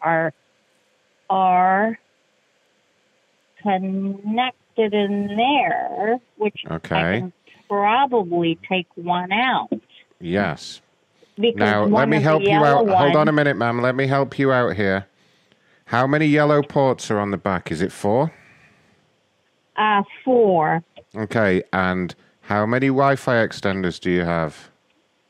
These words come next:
Speaker 1: Two.
Speaker 2: Okay, what's four minus two?
Speaker 1: Two.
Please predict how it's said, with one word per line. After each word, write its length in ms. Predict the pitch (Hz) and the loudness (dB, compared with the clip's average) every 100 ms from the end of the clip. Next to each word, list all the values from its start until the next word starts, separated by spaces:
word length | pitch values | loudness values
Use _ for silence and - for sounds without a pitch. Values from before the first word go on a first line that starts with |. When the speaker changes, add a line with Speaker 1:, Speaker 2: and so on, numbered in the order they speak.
| _ - | _ -4
Speaker 1:
Two. 440 | 247 208 175 160 165 _ _ _ _ - | 0 2 2 -2 -4 _ _ _ _ -8
Speaker 2:
Okay, 440 | 92 - 92 98 | -6 -2 0 0
what's 280 | 104 123 104 | 0 0 -2
four 320 | - 135 135 | -4 0 0
minus 400 | 131 131 131 123 | 0 -2 -2 -6
two? 320 | - 113 90 - _ _ _ _ _ _ _ _ _ _ _ _ _ _ _ _ _ _ _ _ _ _ _ _ _ _ _ _ _ _ _ _ _ _ _ _ - | -4 -2 -2 -4 _ _ _ _ _ _ _ _ _ _ _ _ _ _ _ _ _ _ _ _ _ _ _ _ _ _ _ _ _ _ _ _ _ _ _ _ -8
Speaker 1:
Two. 380 | - 214 180 185 | -2 0 0 -2